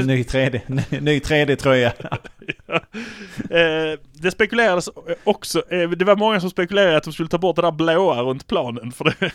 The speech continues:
Speaker 1: <laughs> det är... de, de kom undan tröjan, fastnade helt i det blåa. <laughs> Sen var det de som gissade på att Juan Mata var klar igen, som han har varit så många gånger
Speaker 2: Ja,
Speaker 1: förr.
Speaker 2: igen. Ja.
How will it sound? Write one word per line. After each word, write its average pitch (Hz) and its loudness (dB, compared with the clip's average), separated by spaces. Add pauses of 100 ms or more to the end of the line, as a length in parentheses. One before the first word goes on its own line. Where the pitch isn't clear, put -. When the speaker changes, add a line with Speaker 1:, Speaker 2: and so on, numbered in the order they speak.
Speaker 1:
<laughs> - -
det - -6 (100)
är... - -8 (1200)
de, 196 4
de 208 2
kom 226 -4
undan 165 2
tröjan, 151 0 (240)
fastnade 160 -2
helt 131 -2
i 123 -2
det 117 -10
blåa. 120 0 (440)
<laughs> - -8
Sen 185 -4
var 233 2
det 247 0
de 240 -2
som 190 -12
gissade 190 -6
på 180 0
att 170 -2
Juan 175 2
Mata 135 -2
var 127 -6
klar 120 -6 (240)
igen, 143 -6 (280)
som 147 -10
han 151 -2
har 151 -4
varit 147 0
så 143 -12
många 139 -8
gånger 135 -6
Speaker 2:
Ja, 151 -6
Speaker 1:
förr. 117 -12 (160)
Speaker 2:
igen. 117 0 (800)
Ja. 120 0